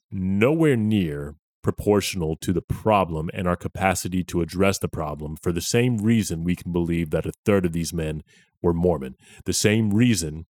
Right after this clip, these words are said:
this very group was recruiting at B Y U a few years back, the same reason the B Y U president didn't want the word diversity in the office of belonging, uh, on B Y U's campus, uh, made to address the issues of racism.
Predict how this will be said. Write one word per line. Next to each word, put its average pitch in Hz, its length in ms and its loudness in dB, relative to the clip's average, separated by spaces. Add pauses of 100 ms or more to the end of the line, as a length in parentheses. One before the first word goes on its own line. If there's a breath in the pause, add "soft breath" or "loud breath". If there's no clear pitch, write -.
(120)
this 92 200 0
very 90 260 2
group 85 320 0
was 87 160 0
recruiting 90 440 0
at 85 100 -2
B 87 100 0
Y 85 180 2
U 107 220 4
a 87 60 0
few 85 160 -2
years 78 300 -4
back, 73 300 -8
the 87 60 -6
same 107 380 0
reason 98 380 2
the 85 80 0
B 95 120 0
Y 90 140 4
U 90 140 0
president 90 560 -2
didn't 90 260 -2
want 85 220 -2
the 92 80 0
word 87 320 0
diversity 82 800 -2
in 90 100 -4
the 90 100 -2
office 85 420 -6
of 82 80 -4
belonging, 87 600 0 (500 loud breath)
uh, 80 260 -2
on 87 160 -2
B 95 120 2
Y 92 140 4
U's 92 200 0
campus, - 640 -2 (960 loud breath)
uh, 82 260 2
made 90 180 2
to 87 120 0
address 82 240 0
the 85 120 -2
issues 85 240 -2
of 90 100 -2
racism. 120 500 0